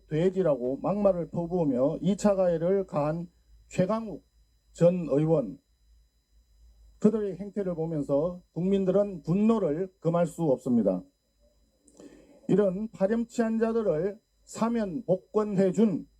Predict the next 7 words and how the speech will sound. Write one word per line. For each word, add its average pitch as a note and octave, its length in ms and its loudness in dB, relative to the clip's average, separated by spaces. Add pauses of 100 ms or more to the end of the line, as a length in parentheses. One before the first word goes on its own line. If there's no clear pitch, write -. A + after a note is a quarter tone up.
이재명 F#3+ 580 2
대통령의 E3 720 -2 (360)
팔 G3+ 160 2
일오 G3 320 0
광복절 F3+ 720 -4
사면도 F3 640 2
두고두고 F#3 640 -2